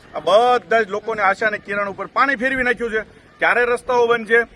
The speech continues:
એટલે માનનીય મેયરશ્રી, તમારી આગેવાનીમાં આમ તો ગમે તે લોકો અહીંયા અમારા મુખ્યમંત્રી, અ, અમારા એક શિક્ષણ મંત્રી સાહેબે છે, એ બી પછી તો દોડવા આવશે કે મેં કરાવ્યું, મેં કરાવ્યું. અત્યારે ક્યાં છો? અત્યારે કેમ નથી બોલતા? કેમ તમારામાં તાકાત નથી? તમારી સરકાર છે,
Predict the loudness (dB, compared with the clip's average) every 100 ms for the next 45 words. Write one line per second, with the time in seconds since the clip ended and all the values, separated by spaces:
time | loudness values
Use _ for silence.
0 | -20 -12 -4 -2 0 0 0 0 2 2
1 | 2 4 4 4 -2 _ _ -4 -2 0
2 | 2 2 0 -2 -2 -2 -2 -2 -6 -6
3 | -4 -4 -4 -6 -4 -6 -4 -6 -4 -2
4 | -4 -6 -8 -8 -6 -4 0 2 2 0
5 | -2 -2 -2 -4 -10 -10 -10 -10 -6 -6
6 | -6 -8 -4 0 2 2 0 -6 -6 -8
7 | -2 -2 -2 -6 -6 -6 -2 2 4 6
8 | 4 2 -2 -4 -8 -6 -4 0 0 2
9 | 0 -2 -2 -2 -4 -4 -6 -8 -16 -20
10 | -14 -10 -8 -8 -10 -10 -12 -18 -18 -20
11 | -20 -14 -8 -8 -8 -10 -10 -12 -12 -12
12 | -14 -20 -20 -20 -20 -12 -2 -2 -2 -4
13 | -2 -4 -4 -6 -4 -6 -6 -4 0 2
14 | 2 2 -2 0 0 0